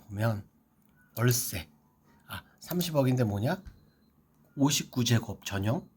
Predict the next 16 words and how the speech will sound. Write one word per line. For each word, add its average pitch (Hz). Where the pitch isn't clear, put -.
그 -
다음에 107
공급 123
면적 113
팔십이에요. 104
같은 -
평수랑 127
비교해야죠. 87
오십구 131
제곱 110
팔십이죠. 104
오백이에요, 127
오백. 90
얘만 170
그러냐? 135
아니에요. 127